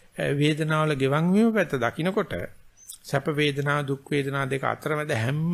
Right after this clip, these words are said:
වෙලාවෙම අදුක්කම සුඛ වේදනාවක් අතරමැද වෙනවා, යටිපහුව වෙනවා. අන්න යටිපහුව වීම නොදකින්න වැඩ කරන එක තමයි තෘෂ්ණාව වැඩි. අපි තෘෂ්ණාවට ඉඩ නොදී සතිය දානවා, තාල බලාන ඉන්නවා.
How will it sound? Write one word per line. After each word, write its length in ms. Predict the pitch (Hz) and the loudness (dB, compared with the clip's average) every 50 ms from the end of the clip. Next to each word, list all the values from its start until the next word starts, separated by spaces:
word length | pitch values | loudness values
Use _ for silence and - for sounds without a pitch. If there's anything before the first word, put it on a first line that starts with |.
| 180 185 180 | 0 0 2
වෙලාවෙම 460 | 156 151 143 151 147 151 156 165 180 | 2 2 4 4 4 4 2 2 0
අදුක්කම 400 | 175 156 139 143 147 - - 143 147 | -2 -2 -2 -2 -4 -4 -4 -6 -4
සුඛ 220 | - 160 151 - | -4 -4 -4 -2
වේදනාවක් 520 | 139 135 131 123 123 123 123 131 160 170 - - - - - - - _ _ - - - - - | 0 0 0 0 0 -2 -2 -2 -2 -4 -8 -14 -20 -20 -20 -20 -20 _ _ -20 -20 -20 -16 -12
අතරමැද 500 | - 143 - - 151 147 131 127 120 113 | -10 -4 -2 0 0 0 0 0 0 -2
වෙනවා, 400 | 117 110 110 110 117 131 151 185 190 - - - _ | -2 -2 -2 -2 -2 -2 -2 -2 -4 -6 -10 -16 _
යටිපහුව 500 | - 147 123 123 160 151 151 127 120 120 | -4 -4 -2 -2 -2 -2 0 0 2 2
වෙනවා. 380 | 117 104 95 98 98 104 127 190 240 - - - - - - | 2 0 0 -2 -2 -2 -4 -4 -6 -8 -16 -20 -20 -8 -4
අන්න 200 | - 143 147 147 | -2 -2 0 0
යටිපහුව 520 | 147 139 127 127 135 139 143 147 143 139 | -2 -2 -2 -2 -4 -4 -2 -2 -2 0
වීම 200 | 139 143 139 143 147 143 | 0 0 0 0 -2 -2
නොදකින්න 720 | 127 127 127 127 135 139 143 - - - 190 180 180 185 196 | 0 0 0 2 2 2 2 0 -2 0 2 4 4 4 4
වැඩ 260 | 208 208 196 180 175 | 4 2 2 2 2
කරන 160 | 170 175 165 160 | 2 0 0 -2
එක 100 | 151 151 | -4 -6
තමයි 240 | 143 147 160 185 | -6 -6 -6 -6
තෘෂ්ණාව 480 | 180 - 185 143 - - - 120 127 170 | -6 -6 -6 -6 -6 -6 -6 -6 -6 -6
වැඩි. 240 | 180 - - 190 - - _ _ _ _ _ _ _ _ _ _ _ _ _ _ _ _ - - | -6 -8 -8 -10 -12 -16 _ _ _ _ _ _ _ _ _ _ _ _ _ _ _ _ -16 -12
අපි 180 | - 185 190 233 | -6 -4 -2 0
තෘෂ්ණාවට 520 | 208 214 196 160 - 185 165 156 156 147 | 0 0 0 0 0 0 0 0 0 -2
ඉඩ 140 | 151 131 123 127 | -2 -2 -2 -2
නොදී 340 | 117 123 139 151 180 202 220 | 0 -2 -2 0 0 -2 0
සතිය 360 | 180 - 160 156 - 165 143 | 0 -2 -2 -2 -2 -2 -2
දානවා, 400 | 117 104 95 92 98 98 120 180 247 - - - - - - - - _ | 0 0 -2 -2 -2 -2 -4 -4 -4 -6 -12 -20 -20 -20 -20 -20 -14 _
තාල 280 | - 151 151 156 151 | 0 2 2 2 2
බලාන 320 | 135 131 131 127 117 110 101 | 2 2 2 2 2 0 -2
ඉන්නවා. 340 | 98 95 92 95 123 185 | -4 -4 -4 -4 -4 -4